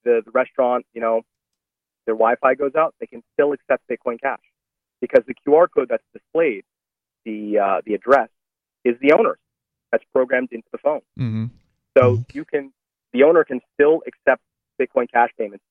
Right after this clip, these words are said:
Speaker 1: even if the Register, uh, device or the phone is, uh,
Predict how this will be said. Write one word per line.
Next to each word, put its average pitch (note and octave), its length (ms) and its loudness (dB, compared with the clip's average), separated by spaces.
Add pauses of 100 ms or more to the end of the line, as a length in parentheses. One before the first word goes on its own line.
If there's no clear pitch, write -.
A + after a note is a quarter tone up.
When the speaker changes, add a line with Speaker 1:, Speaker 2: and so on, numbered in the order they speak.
Speaker 1:
even C3+ 300 -6
if A2+ 140 -8
the A2+ 80 -16
Register, A2+ 480 -8 (200)
uh, F2+ 260 -12
device F#2+ 320 -6 (160)
or G#2+ 120 -4
the - 180 -20
phone B2 300 4 (520)
is, G#2 340 2 (1080)
uh, - 380 -12